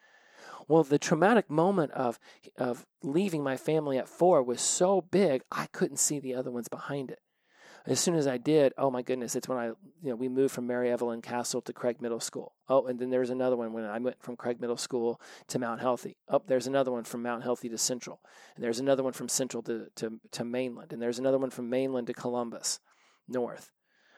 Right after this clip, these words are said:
Oh my goodness, I didn't even realize all these traumatic events were there because they were all hidden behind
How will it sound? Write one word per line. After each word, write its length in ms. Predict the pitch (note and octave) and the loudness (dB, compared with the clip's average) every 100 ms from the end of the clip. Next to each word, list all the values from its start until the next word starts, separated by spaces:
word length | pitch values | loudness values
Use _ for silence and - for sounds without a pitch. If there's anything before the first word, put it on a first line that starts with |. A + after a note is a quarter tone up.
| - | -14
Oh 100 | - | -4
my 140 | C#3 B2+ | -2 2
goodness, 340 | C#3+ C3+ A2 | 4 4 2
I 60 | B2 | 2
didn't 160 | C#3 C#3 | 2 2
even 140 | B2 | 0
realize 360 | B2+ C#3 C3 A#2+ | 4 4 4 2
all 120 | A#2+ | 0
these 120 | A#2+ | -2
traumatic 400 | - B2 A#2 A2+ - | -6 -6 -6 -10 -10
events 320 | A#2+ B2 - | -4 -4 -2
were 120 | A#2+ | -4
there 260 | A2+ A2+ A2 | -2 -4 -4
because 240 | B2 A#2 | -4 -4
they 140 | A#2 A2+ | -2 -2
were 120 | A2 | 0
all 180 | B2 C#3 | 0 0
hidden 340 | - C3 B2 | 0 -2 -2
behind 560 | A#2+ - B2 A2+ A#2 | -8 -6 -6 -6 -10